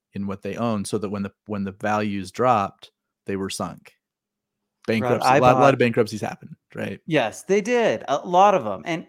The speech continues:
Speaker 2: but here's the thing. As many as happened, still a lot more people who bought their houses during that time frame kept them, right? I
Speaker 1: Yeah.
Speaker 2: bought a house in two thousand eight. It's the worst,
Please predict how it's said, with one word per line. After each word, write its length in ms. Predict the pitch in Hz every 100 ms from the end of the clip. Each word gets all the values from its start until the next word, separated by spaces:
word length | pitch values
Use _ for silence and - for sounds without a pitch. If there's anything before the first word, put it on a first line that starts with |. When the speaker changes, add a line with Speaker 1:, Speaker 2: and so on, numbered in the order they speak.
| -
Speaker 2:
but 120 | 165
here's 260 | 185 254 220
the 80 | 175
thing. 300 | 151 113 92 _ _ _ _ _ _ _ _ _ _ _ _ -
As 200 | 156 135
many 380 | 165 220 226
as 160 | 170 135
happened, 640 | 120 113 127 151 160 180 - _
still 500 | - - 214 214 190
a 60 |
lot 240 | 156 156 160
more 160 | 151
people 360 | - 156 - 135
who 140 | 131
bought 260 | - 123 139
their 140 | 131
houses 460 | 113 127 127 123 107
during 240 | 120 120
that 160 | 120 120
time 260 | 123 120 117
frame 380 | 120 113 104 - _
kept 320 | - 139 - 110
them, 320 | 101 - 107
right? 260 | 101 117 127
I 80 | 139
Speaker 1:
Yeah. 80 |
Speaker 2:
bought 180 | 139 131
a 40 | 120
house 320 | 123 120 117
in 40 |
two 160 | 107 135
thousand 360 | 139 120 110
eight. 200 | 107 104
It's 120 | 104 -
the 80 |
worst, 300 | 107 120 -